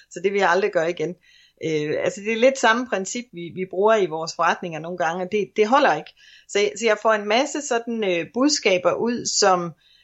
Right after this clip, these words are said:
som jeg egentlig ikke har altid lyst til sådan at skrive en masse om. Jeg har faktisk mere lyst til bare at tale dem igennem, fordi du kan gøre det på en anderledes sådan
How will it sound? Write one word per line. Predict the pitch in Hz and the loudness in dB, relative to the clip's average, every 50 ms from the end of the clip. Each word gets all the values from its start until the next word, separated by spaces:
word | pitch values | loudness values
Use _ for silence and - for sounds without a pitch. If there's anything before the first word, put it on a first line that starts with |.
| _ _ | _ _
som | - - 220 220 214 | -2 -2 0 2 2
jeg | 208 | 2
egentlig | - 262 302 302 269 269 | 2 2 0 2 2 2
ikke | 285 269 240 | 2 0 -2
har | 214 180 175 160 160 160 - - | 0 2 4 4 2 0 -2 -4
altid | - - 233 226 - 233 226 202 | -2 -2 -2 -2 -4 -10 -12 -10
lyst | 180 175 214 233 214 - - | -4 -4 -2 -2 -2 -4 -6
til | 214 196 | -6 -4
sådan | - - 185 180 180 175 160 | 0 0 0 0 0 -4 -6
at | 143 139 | -4 -4
skrive | - - - - 180 180 214 233 277 | -4 -6 -2 2 2 2 2 2 2
en | 277 233 | 0 2
masse | 196 185 190 185 - 190 180 | 4 2 2 2 2 2 2
om. | 180 185 185 | 0 0 -2
Jeg | - 185 - | -6 -6 -2
har | 240 | -2
faktisk | 254 254 254 | -4 -2 -2
mere | 254 240 240 | -2 -2 0
lyst | 233 220 240 233 - | 0 0 -2 -2 -4
til | 254 - | -4 0
bare | - 160 156 | 0 0 0
at | 165 - - | 0 -4 -4
tale | - 196 196 208 240 262 269 262 _ _ _ _ _ _ - | 0 2 2 2 2 0 -2 -6 _ _ _ _ _ _ 0
dem | 190 190 185 | 2 2 2
igennem, | 185 180 - 208 233 233 190 165 160 | 0 0 2 2 2 2 -2 -4 -6
fordi | - - 180 214 226 208 | -6 -8 -6 -6 -6 -8
du | 196 | -8
kan | - 185 175 | -10 -8 0
gøre | - 180 185 208 | 4 4 4 4
det | 220 226 - | 2 0 0
på | 196 | 0
en | 175 165 - | 0 0 2
anderledes | 123 180 208 226 220 190 175 170 175 - | 0 2 2 0 0 0 -2 -4 -4 -6
sådan | - 208 190 170 165 151 | -6 -6 -6 -6 -10 -14